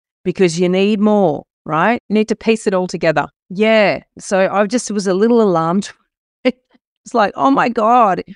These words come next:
Speaker 1: you know, almost gonna override the solicitor and side with the,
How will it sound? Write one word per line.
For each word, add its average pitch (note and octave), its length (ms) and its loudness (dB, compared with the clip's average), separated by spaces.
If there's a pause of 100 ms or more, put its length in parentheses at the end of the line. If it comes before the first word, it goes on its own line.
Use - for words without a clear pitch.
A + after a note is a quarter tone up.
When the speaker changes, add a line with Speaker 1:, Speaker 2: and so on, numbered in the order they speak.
(280)
Speaker 1:
you G#3 100 0
know, F3 160 0
almost A#3+ 600 2
gonna G#3+ 200 0
override G3 520 0
the F#3+ 80 -2
solicitor F#3 500 -2
and E3 160 -4
side A3 480 0
with G#3 140 -4
the, F3 200 -4